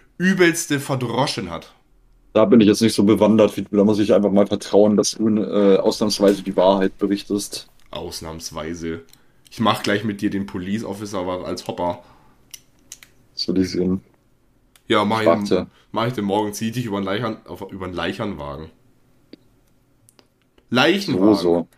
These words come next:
Speaker 1: Jetzt werden
Speaker 2: So,
Speaker 1: sich neue
Speaker 2: so.
Speaker 1: Zuhörer denken, „Na Mensch, was ist denn mit Leichenwagen gemeint, Martin?“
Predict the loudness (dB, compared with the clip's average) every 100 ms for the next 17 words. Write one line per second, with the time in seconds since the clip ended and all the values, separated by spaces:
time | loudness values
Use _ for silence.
0 | _ _ _ -2 0 2 2 0 2 0
1 | 0 -2 0 0 0 -2 -4 -6 -4 -2
2 | -2 -2 -6 -6 -6 -8 -4 2 2 0
3 | -2 -2 -2 -4 -6 -10 -10 -12 -10 -12
4 | -14